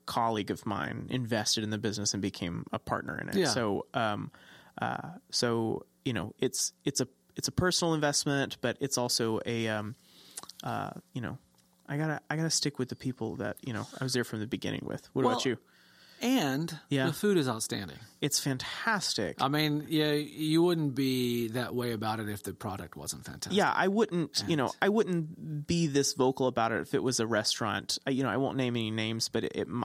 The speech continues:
Speaker 1: it might rhyme with, like, Duties. You
Speaker 2: Yeah,
Speaker 1: know,
Speaker 2: right.
Speaker 1: I, I don't think that you can get that personally invested in, in something more
Speaker 2: Yeah,
Speaker 1: like
Speaker 2: although
Speaker 1: that.
Speaker 2: tho-, that, that food, it, there's a great sense of consistency there,
Speaker 1: Mm-hmm.
Speaker 2: and it's, it's, it's very good.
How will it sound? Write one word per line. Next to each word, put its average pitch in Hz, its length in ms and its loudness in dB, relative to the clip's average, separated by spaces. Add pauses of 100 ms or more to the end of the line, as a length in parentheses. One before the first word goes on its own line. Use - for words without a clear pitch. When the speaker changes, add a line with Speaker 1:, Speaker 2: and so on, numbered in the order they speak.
(120)
Speaker 1:
it 135 100 2
might 127 220 2
rhyme 117 320 0
with, 113 200 -2
like, 107 240 -2
Duties. 113 600 2
You - 80 2
Speaker 2:
Yeah, 120 60 2
Speaker 1:
know, 107 120 2
Speaker 2:
right. - 380 -6
Speaker 1:
I, 123 200 2 (140)
I 139 120 4
don't 143 140 0
think 143 160 0
that 104 80 -6
you 120 120 2
can 131 160 -2
get 107 220 0
that 117 200 2
personally 117 420 -2
invested 107 560 0
in, - 340 -2
in 113 300 -2 (160)
something 120 300 -4
more - 120 2
Speaker 2:
Yeah, - 20 4
Speaker 1:
like 170 160 4
Speaker 2:
although 185 60 6 (200)
Speaker 1:
that. 160 100 -16
Speaker 2:
tho-, - 20 -
that, 156 300 2
that 151 240 2
food, 151 260 4
it, 135 160 2
there's 131 160 0
a 123 100 -2
great 127 260 -2
sense 120 220 -2
of - 160 -8
consistency 110 600 -2
there, 101 120 -4
Speaker 1:
Mm-hmm. 143 240 2
Speaker 2:
and 127 140 0
it's, 117 200 -4
it's, 143 200 -4
it's - 300 -2
very 180 200 0
good. 269 300 -4